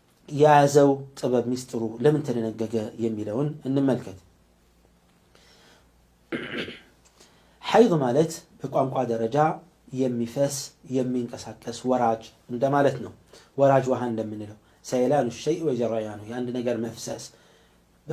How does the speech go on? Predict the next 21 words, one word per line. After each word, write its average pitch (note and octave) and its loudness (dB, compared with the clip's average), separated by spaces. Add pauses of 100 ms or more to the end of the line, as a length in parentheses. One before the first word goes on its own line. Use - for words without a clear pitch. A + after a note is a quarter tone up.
(140)
ኖርማሊ C#3 0
መውረድ A#2+ -4 (160)
ምን B2 -4
ይባላል? A2+ -6 (340)
ሐይድ B2 -2 (260)
ይባላል። A#2 -2 (420)
<clears throat> - 2
በቋንቋ C3+ 0 (140)
ደረጃ A#2+ -2 (460)
ሐደ D3+ 8 (200)
ሰይሉ A#2+ -2
ይባላል። A#2 -6 (800)
እ፣ A#2+ -8 (220)
ጎርፉ፣ C#3 -4 (640)
እ፣ C3 -10 (800)
ወረደ፣ C#3 6 (1000)
ተጓዘ C#3 8 (260)
ለማለት B2 2
ነው A#2 -4
በቀላሉ። A#2 -4 (760)
<clears throat> - -10